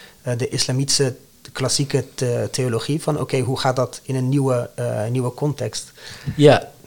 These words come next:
Speaker 2: eh, eh, precies, ik zou het anders zeggen. Eh, ik, eh, in, in, eh, in dit onderzoek neem ik, eh,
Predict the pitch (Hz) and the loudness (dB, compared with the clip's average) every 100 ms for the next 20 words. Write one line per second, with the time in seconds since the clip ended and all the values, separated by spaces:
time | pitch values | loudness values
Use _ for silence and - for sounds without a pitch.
0 | - - - 123 120 117 107 - - - | -20 -12 -2 4 6 4 2 -6 -20 -20
1 | - - 151 135 135 135 120 165 151 - | -20 -6 0 2 4 4 4 6 6 8
2 | 143 - - - - 131 160 139 123 113 | 8 6 -10 -18 0 6 8 8 8 8
3 | 104 110 98 104 127 - 104 104 101 - | 6 4 4 2 0 0 0 0 0 -2
4 | 123 - - - - 110 110 107 - 113 | -4 -6 -8 -8 -4 -2 2 0 0 0
5 | 117 113 110 113 110 107 - 104 87 87 | 0 0 -2 0 0 0 -2 -4 -4 -4
6 | 107 - 165 165 135 127 143 - 120 135 | -4 0 4 6 6 4 2 2 6 6
7 | 147 139 131 - - 101 104 101 95 92 | 8 6 4 0 -6 -2 0 0 0 -2